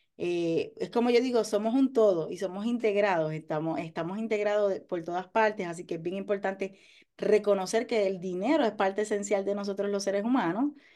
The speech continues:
y que se requiere y se necesita, eh, desde el merecimiento para lograr todo lo que queremos. Y ahí es donde yo creo que está la clave. Bueno, pues, Yachira, vamos a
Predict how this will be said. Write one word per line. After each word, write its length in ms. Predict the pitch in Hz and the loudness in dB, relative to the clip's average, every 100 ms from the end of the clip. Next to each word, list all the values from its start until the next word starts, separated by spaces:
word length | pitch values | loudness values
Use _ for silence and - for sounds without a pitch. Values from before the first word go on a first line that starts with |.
| - _ | -20 _
y 140 | - 202 | -4 4
que 140 | 226 | 4
se 120 | 233 | 6
requiere 480 | 220 208 202 190 233 | 2 2 4 6 6
y 40 | |
se 120 | 277 294 | 4 2
necesita, 640 | 262 247 240 233 254 - 202 | 2 0 -2 0 0 0 2
eh, 340 | 202 190 190 | 4 4 0
desde 680 | 185 202 196 165 196 185 185 _ _ _ _ | 2 2 2 4 4 4 -2 _ _ _ _
el 220 | - 208 208 | 4 6 6
merecimiento 1080 | 208 202 202 214 226 330 294 220 202 202 - | 6 6 4 2 4 6 4 4 2 2 -2
para 380 | 190 180 175 - | 2 2 0 -2
lograr 680 | 190 185 180 233 277 208 - | 0 2 4 4 4 2 -2
todo 260 | 190 190 | 0 2
lo 100 | 196 | 2
que 140 | 196 190 | -2 -6
queremos. 480 | 185 147 147 143 | -2 -2 -2 -4
Y 80 | 156 | 0
ahí 240 | 147 160 180 | 2 2 2
es 120 | 185 | 4
donde 440 | 208 208 196 180 | 2 2 2 2
yo 80 | 180 | 2
creo 160 | 190 190 | 0 0
que 80 | |
está 240 | 190 190 180 | -2 0 0
la 120 | 165 | 0
clave. 360 | 156 139 147 147 - - - | 0 0 -2 -6 -16 -20 4
Bueno, 280 | 196 202 185 | 6 6 6
pues, 220 | 277 - | 4 4
Yachira, 520 | 185 196 180 226 196 | 2 2 2 0 2
vamos 260 | 175 185 262 277 | 4 4 2 2
a 260 | 269 262 | 2 -2